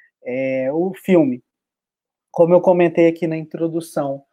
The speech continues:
ele é um exercício de montagem, um exercício dessa técnica aí do cross-cutting, que é o que prima, né, o cinema do Nolan.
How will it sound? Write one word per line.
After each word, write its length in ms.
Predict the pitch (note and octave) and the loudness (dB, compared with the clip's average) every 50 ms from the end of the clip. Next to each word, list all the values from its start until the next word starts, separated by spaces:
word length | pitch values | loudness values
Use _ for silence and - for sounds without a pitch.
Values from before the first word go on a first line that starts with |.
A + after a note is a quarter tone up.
| _ _ _ _ _ _ _ - | _ _ _ _ _ _ _ 0
ele 320 | E3 E3 E3 E3+ F3 E3+ | 2 4 4 4 6 6
é 120 | F3+ G3+ | 6 6
um 140 | A#3 A#3+ A3+ | 4 2 0
exercício 840 | G#3+ G3+ F3+ G3 F#3 F#3+ - - - F#3 F#3 F#3 - - F#3+ F3 D#3+ | 0 0 0 0 -2 -2 -4 -10 -8 -8 -8 -8 -10 -10 -10 -10 -10
de 160 | D3+ D#3 E3 | -8 -6 -6
montagem, 640 | E3 D#3 D3+ D3+ - F3 F3+ G3 G3 G3+ F3+ F3 F3+ | -4 -4 -6 -4 -2 -2 0 2 2 0 0 -2 -4
um 60 | E3+ | -4
exercício 500 | E3 D#3 D#3+ D#3 - - G3+ G3+ - F3 | -4 -4 -6 -8 -8 -12 -14 -12 -2 0
dessa 300 | F3+ F3 F3+ - F3 E3 | 0 0 2 2 0 0
técnica 600 | E3+ - F#3 E3+ F3 E3+ - D#3+ D3+ C#3+ - D#3 | 2 2 4 4 4 4 0 -8 -10 -6 -4 -4
aí 100 | D3 D#3 | -4 -2
do 120 | D3+ D#3 D#3 | -4 -6 -6
cross-cutting, 800 | - D#3+ D#3 D#3 D#3 - - D#3+ D#3 D3+ D3+ - - D3 C#3+ C#3 | -4 -4 -4 -4 -6 -4 0 2 2 2 0 -2 -12 -14 -14 -14
que 100 | _ - | _ 0
é 300 | F#3 F#3+ G3 F#3+ F3 - - | 4 6 6 6 6 4 0
o 120 | D#3+ D3 | -16 -20
que 180 | _ - - E3 | _ -12 -12 -12
prima, 420 | E3 - F3+ E3+ F#3+ F#3 E3 D3+ | -6 -4 -4 -2 -2 -2 -4 -4
né, 140 | D3 D3 D#3 | -4 -6 -6
o 80 | D#3+ D3+ | -8 -8
cinema 340 | - - D#3+ D3 C#3 C#3+ D3 | -10 -12 -10 -10 -8 -6 -6
do 120 | D3 D3 | -6 -6
Nolan. 340 | D3 C#3+ C#3+ C#3 C#3 C#3+ C#3+ | -4 -4 -4 -6 -6 -10 -12